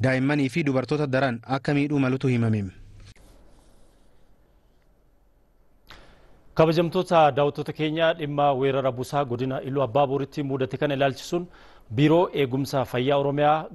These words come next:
Speaker 2: gaafachuudhaaf irra deddeebiin yaalii taasisaa kan jirru yoo ta'u, akkuma deebii isaanii arganneen kan siniif dhiyeessinu ta'a, nu hordofa. Gara oduutti aanutti hin darba.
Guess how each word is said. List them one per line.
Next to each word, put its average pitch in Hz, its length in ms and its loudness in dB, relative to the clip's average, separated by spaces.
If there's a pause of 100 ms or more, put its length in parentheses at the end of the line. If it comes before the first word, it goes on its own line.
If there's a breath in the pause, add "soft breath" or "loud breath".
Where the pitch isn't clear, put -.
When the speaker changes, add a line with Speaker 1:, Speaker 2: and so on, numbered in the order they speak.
Speaker 2:
gaafachuudhaaf 131 640 -4
irra 123 220 -4
deddeebiin 123 440 -2
yaalii 135 320 0
taasisaa 131 360 -2
kan 135 160 -2
jirru 139 180 0
yoo 143 100 4
ta'u, 165 220 0 (320 loud breath)
akkuma 151 360 0
deebii 127 240 0
isaanii 135 300 -2
arganneen 135 520 0
kan 120 160 -4
siniif 117 360 -6
dhiyeessinu 127 360 -4
ta'a, 139 280 0 (180)
nu 123 100 0
hordofa. 113 360 0 (1800 loud breath)
Gara 151 240 6
oduutti 147 320 0
aanutti 151 260 0
hin 160 60 0
darba. 127 340 4